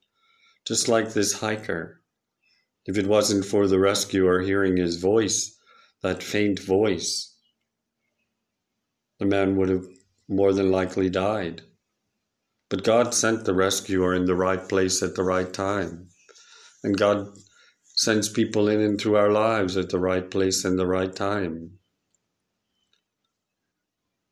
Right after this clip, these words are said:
Shall we pray? Our gracious Lord and Heavenly Father, we pray for those that are lost along life's way. We pray for those that have started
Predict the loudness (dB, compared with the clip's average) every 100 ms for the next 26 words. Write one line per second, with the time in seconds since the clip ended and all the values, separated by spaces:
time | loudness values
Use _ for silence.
0 | _ _ _ _ _ _ _ _ _ _
1 | _ _ _ _ _ _ _ _ _ _
2 | -2 0 0 2 2 2 -2 -6 -4 0
3 | 2 2 0 2 2 2 2 2 0 2
4 | 2 2 2 0 0 0 0 0 2 2
5 | 2 0 0 0 2 2 2 0 -2 -4
6 | -2 0 0 2 0 0 -4 -2 -2 -4
7 | -8 -16 _ -20 -20 -20 _ -4 -2 2
8 | 0 2 4 6 4 4 2 2 0 2
9 | 2 4 2 -2